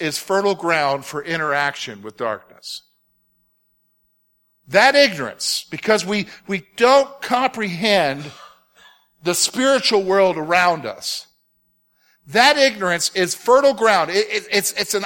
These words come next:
opportunity, whether you realize it or not, for your interaction with the world of darkness around you. "What do you mean, George?" We, we live in a world of spiritism.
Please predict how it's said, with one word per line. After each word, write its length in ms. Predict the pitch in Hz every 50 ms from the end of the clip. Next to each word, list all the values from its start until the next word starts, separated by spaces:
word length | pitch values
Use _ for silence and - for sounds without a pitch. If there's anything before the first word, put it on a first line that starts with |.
| - -
opportunity, 1200 | 226 247 277 285 - 302 269 - - - 302 311 311 285 233 175 - - 143 120 107 113 123 _ _ _ _ -
whether 200 | 185 214 208 208
you 200 | 202 175 208 202
realize 580 | 202 262 311 320 311 294 269 247 240 220 185
it 60 | 202
or 100 | 196 185
not, 400 | 175 185 180 170 151 139 151 - - - _ _ _ _ _ _
for 260 | - - 208 208 202
your 500 | 196 165 160 196 240 277 302 330 339 339 302 269
interaction 840 | 262 277 277 254 233 214 208 214 220 208 - - - 214 190 190 185
with 140 | 185 180
the 80 | 185 190
world 340 | 175 175 185 190 185 175 156
of 100 | 156 131
darkness 560 | - 175 160 165 147 - - 120 113 - -
around 380 | 139 131 139 135 127 123 110 104
you. 100 | 110 127
"What 160 | 160 233 247
do 80 | 262
you 60 | 254 254
mean, 240 | 240 202 175 139
George?" 400 | 120 - 98 98 110 - _ _ _ _ _ _ _ _ _ _ _ _ _ _ _ _ _ _ _ _ _ _ _ _ _ _ _ _ _ _
We, 200 | - 170 226 233
we 200 | 175 190 233 226
live 180 | 208 220 240 240
in 80 | 285
a 60 | 285
world 440 | 254 214 170 147 139 143 151 160 151 -
of 160 | 170 165 -
spiritism. 840 | - - - - - 285 320 330 254 185 - - 143 113 - - 92